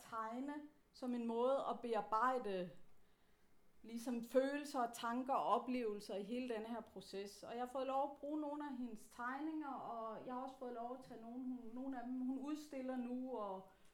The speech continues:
og, øh, har en Instagram-profil, og, og laver postkort og sådan noget. Nogle af dem,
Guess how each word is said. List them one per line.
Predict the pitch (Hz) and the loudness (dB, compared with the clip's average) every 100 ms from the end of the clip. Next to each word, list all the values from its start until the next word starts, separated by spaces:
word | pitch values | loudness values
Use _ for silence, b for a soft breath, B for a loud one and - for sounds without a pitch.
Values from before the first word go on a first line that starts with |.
| - | -20
og, | - 202 190 185 180 | -12 -6 -4 -4 -4
øh, | 175 196 | -6 -6
har | 220 | -8
en | 214 | -4
Instagram-profil, | 247 254 247 220 202 208 - - - 240 214 202 | -4 -4 -6 -8 -8 -8 -10 -16 -12 -12 -10 -10
og, | 156 185 185 180 180 - | -8 -6 -4 -6 -8 -12
og | 196 | -8
laver | 185 180 | -6 -8
postkort | - 220 - - 208 | -6 -8 -8 -12 -10
og | 214 | -12
sådan | 214 | -10
noget. | 208 214 | -8 -4
Nogle | 262 285 | -4 -2
af | 269 | -4
dem, | 226 233 | -4 -6